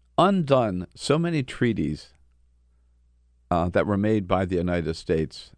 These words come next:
in good faith by Republican and Democratic presidents since he's been in, in, again, less than two years. So, um,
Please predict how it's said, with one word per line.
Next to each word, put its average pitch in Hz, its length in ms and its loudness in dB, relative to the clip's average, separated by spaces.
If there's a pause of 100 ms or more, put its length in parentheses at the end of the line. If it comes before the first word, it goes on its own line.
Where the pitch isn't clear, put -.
(160)
in 107 160 2
good 104 240 0
faith 82 420 -2 (140)
by 92 140 2
Republican 90 760 -2
and 101 160 -2
Democratic 82 600 -4
presidents 73 580 -6
since - 280 -4
he's 80 180 -4
been 76 180 -6
in, 71 300 -6
in, 69 160 -8
again, 67 420 -8
less 76 280 -8
than 60 140 -10
two 64 140 -6
years. 57 400 -10 (760)
So, 113 520 0
um, 101 500 0